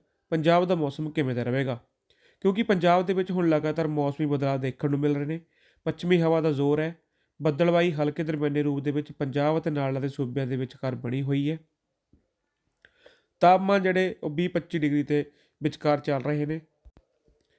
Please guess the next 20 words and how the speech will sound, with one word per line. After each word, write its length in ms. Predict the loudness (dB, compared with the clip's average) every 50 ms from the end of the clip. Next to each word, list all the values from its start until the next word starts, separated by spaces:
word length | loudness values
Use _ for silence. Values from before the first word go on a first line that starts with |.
| _ _ _ -18
ਜਿਸ 300 | -14 -8 -2 0 0 2
ਦੇ 120 | 2 2 2
ਕਾਰਨ 300 | 4 4 4 4 4 2
ਹੁਣ 220 | 0 0 2 2
ਜਿਹੜਾ 180 | 2 2 2 0
ਮੌਸਮ 400 | 2 2 0 0 0 -2 -6 -8
ਸਰਦੀਆਂ 400 | -2 -2 -2 -2 0 0 -2 0
ਤੋਂ 140 | 0 0 0
ਗਰਮੀਆਂ 280 | 0 -2 -2 -2 -2
ਵੱਲ 140 | 0 -2 -2
ਸ਼ਿਫਟ 300 | 0 0 -2 -2 0 -2
ਹੋ 140 | -4 -4 -2
ਰਿਹਾ 180 | -2 -2 -4
ਹੈ। 60 | -6 -10 _ _ _ _ _ _ _ _ -20 -20 _ -4
ਅਜਿਹੇ 240 | 0 2 4 4 6
ਦੇ 80 | 4 4
ਵਿਚਕਾਰ 440 | 2 2 -2 0 2 2 4 4 2
ਹੁਣ 140 | 2 0 0
ਵੈਸਟਰਨ 360 | 2 0 0 0 0 -2 -2
ਡਿਸ-, 240 | -2 -2 -2 -2 -4